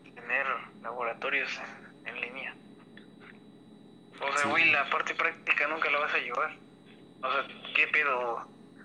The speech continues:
Speaker 1: No tengo puto microscopio para analizar mi caca.
Speaker 2: <laughs>
Speaker 1: Para parasitología, güey, íbamos a
Speaker 2: Simón.
Speaker 1: hacer, íbamos a estudiar muestra de,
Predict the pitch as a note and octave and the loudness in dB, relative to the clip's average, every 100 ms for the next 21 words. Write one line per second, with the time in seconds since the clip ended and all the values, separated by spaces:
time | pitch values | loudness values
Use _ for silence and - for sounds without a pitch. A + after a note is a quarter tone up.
0 | - - - - - - - - C#3 C#3+ | -20 -20 -20 -14 -8 -6 -6 -4 -2 0
1 | C#3+ C3+ A2 C#3+ C#3+ B2 - A2+ - D3+ | 0 0 -6 -6 -2 0 0 -2 -4 -4
2 | D3 C3 B2 A#2 A#2 C3 C#3+ C3+ B2 C#3+ | -2 0 0 0 -4 -2 -2 -4 -2 -2
3 | C#3 C#3 - - - - - - D#3+ D#3 | 0 -2 -4 -20 -20 -20 -10 2 6 8
4 | - - - - - C#3 - D3+ - - | 6 4 -8 -12 -4 -4 2 2 2 -8
5 | - - - - G#4 - C#4 - - D3 | -14 -16 -4 6 8 8 6 4 0 2
6 | C#3 - D3+ D3 D#3 E3 D#3 D#3 G#3+ A3 | 4 4 0 0 -6 -2 0 2 2 4
7 | G3+ G3+ G#3+ G#3+ G#3+ F3+ E3 D3+ C#3+ B2 | 4 2 2 0 2 2 4 4 6 4
8 | C3 C3 - - - C3+ D3 D#3+ E3 E3 | 4 -2 -10 -16 -4 -2 -2 -4 -4 -4
9 | D3+ C#3 G3 G3 D#3 D3 - D3 D#3 E3 | -4 -4 0 0 2 0 0 0 2 2
10 | E3 D#3+ E3+ C#3+ C3 A#2+ - | 2 2 0 2 0 -2 -8